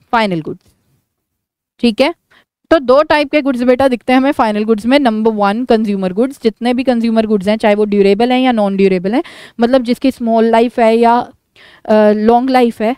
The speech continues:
दोनों type के goods इसमें consumer goods में cover up हो जाएंगे final goods के अंदर। दूसरा बेटा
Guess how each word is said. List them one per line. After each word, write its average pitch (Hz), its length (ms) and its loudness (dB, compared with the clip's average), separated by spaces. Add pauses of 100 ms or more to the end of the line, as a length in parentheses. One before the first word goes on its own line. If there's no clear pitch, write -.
(140)
दोनों 240 360 2
type 240 240 2
के 240 100 2
goods 208 400 -2
इसमें 240 240 -2
consumer 214 400 0
goods 202 220 2
में 214 120 -2
cover 202 220 0
up 202 120 -2
हो 202 60 0
जाएंगे 196 260 -2
final 180 320 -2
goods 175 240 -2
के 214 60 -2
अंदर। 190 320 0 (420)
दूसरा 294 380 2
बेटा 302 320 0